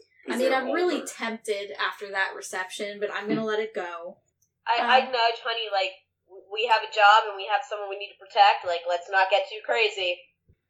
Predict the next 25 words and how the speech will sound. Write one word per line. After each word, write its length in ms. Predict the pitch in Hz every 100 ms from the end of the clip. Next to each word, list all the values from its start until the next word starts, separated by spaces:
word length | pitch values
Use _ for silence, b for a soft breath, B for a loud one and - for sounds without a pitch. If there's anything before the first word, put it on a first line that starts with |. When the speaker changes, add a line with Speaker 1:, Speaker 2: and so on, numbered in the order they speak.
| _
Speaker 1:
So 340 | - - 254
I, 440 | 240 240 240 247 254
I'm 160 | 254 262
just 200 | 269 -
gonna 380 | 247 220 208 202 - _ _
take 220 | - 247
another 300 | 247 220 214
step 320 | 214 214 202 -
closer 540 | 196 185 190 185 185
and 180 | 180 185 -
say, 400 | 208 190 185 - b b -
"We're 260 | 285 320
just 240 | 311 359 359
looking 340 | 320 302 269
for 140 | 240
some 200 | 233 226
information 680 | 220 233 233 220 226 226 262
about 260 | 262 220 208
the 80 | 208
town." 540 | 214 208 226 302 349 _ _ _ _ _ -
Speaker 2:
Yes? 540 | 269 196 - 262 - _ _ _ _
Uh, 60 | -
I 380 | 165 165 170 175
have 260 | 170 160
maps 720 | 160 175 180 - - - -